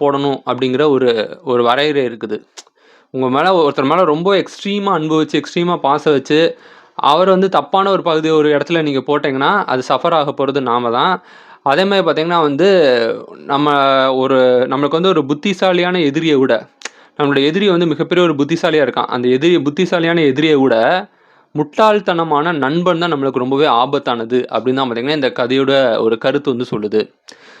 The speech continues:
So, ஒரு முட்டாள்தனமான ஒரு நண்பன் நீங்க வச்சிருந்தீங்கன்னா, நாம கெட்டு குட்டிச்சவராயிருவோம். So, நம்மளை காப்பாத்த யாருமே வர முடியாது.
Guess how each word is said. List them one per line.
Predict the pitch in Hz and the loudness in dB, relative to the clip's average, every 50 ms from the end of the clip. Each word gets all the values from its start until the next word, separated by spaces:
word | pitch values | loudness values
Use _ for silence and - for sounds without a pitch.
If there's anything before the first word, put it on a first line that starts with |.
| - _ _ | -20 _ _
So, | - 143 131 135 127 127 123 123 123 127 131 | -2 0 0 2 2 2 2 0 0 0 0
ஒரு | 143 135 135 131 | 2 2 2 2
முட்டாள்தனமான | 135 135 185 185 185 175 185 170 160 165 175 180 190 185 | 2 2 0 0 0 0 -2 -2 0 0 0 0 0 0
ஒரு | 170 151 | 0 -2
நண்பன் | 135 139 151 160 165 160 | -4 -4 -2 -4 -2 -4
நீங்க | 147 143 131 | -2 -2 -2
வச்சிருந்தீங்கன்னா, | 127 127 - 147 143 135 127 120 123 139 156 156 139 | -2 -2 -2 -4 -4 -4 -2 -2 0 0 0 0 -2
நாம | 131 131 135 135 131 | -2 -2 -2 -4 -4
கெட்டு | - 135 131 - 190 170 - | -6 -8 -4 -4 -4 -4 -4
குட்டிச்சவராயிருவோம். | - 131 - - 156 - - 147 135 135 127 127 123 123 123 131 147 170 185 180 - - - - - _ _ - | -8 -12 -10 -10 -10 -4 -2 -2 0 2 2 0 0 0 0 0 0 0 0 -2 -6 -14 -20 -20 -20 _ _ -4
So, | - 147 147 143 143 139 135 | 0 2 2 2 2 2 2
நம்மளை | 135 135 131 131 - | 2 2 0 2 2
காப்பாத்த | 135 143 160 165 175 151 135 156 | 2 2 2 2 0 0 0 0
யாருமே | 139 123 123 127 131 143 147 | 2 2 2 0 0 -2 -2
வர | 135 127 127 123 | -2 -2 -2 -4
முடியாது. | 123 120 107 110 104 107 | -4 -4 -4 -4 -4 -4